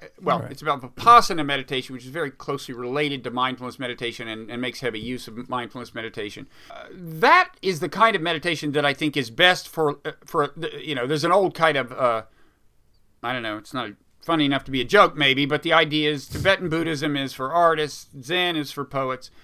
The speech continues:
Speaker 1: Vipassana is for psychologists. It's the meditation, the kind of meditation that's best suited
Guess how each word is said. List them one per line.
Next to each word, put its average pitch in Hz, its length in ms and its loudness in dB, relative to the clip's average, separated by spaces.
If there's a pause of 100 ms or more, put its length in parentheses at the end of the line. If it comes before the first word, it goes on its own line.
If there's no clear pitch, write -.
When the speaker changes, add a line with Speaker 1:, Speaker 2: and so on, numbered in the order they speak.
(220)
Speaker 1:
Vipassana 170 560 6
is 147 200 -4
for 147 100 -8
psychologists. 123 720 -4
It's 175 200 -4
the 180 120 -2
meditation, 185 720 0
the - 40 -4
kind 208 140 2
of 190 60 -2
meditation 156 400 -4
that's 123 100 -8
best 170 320 0
suited 135 380 -6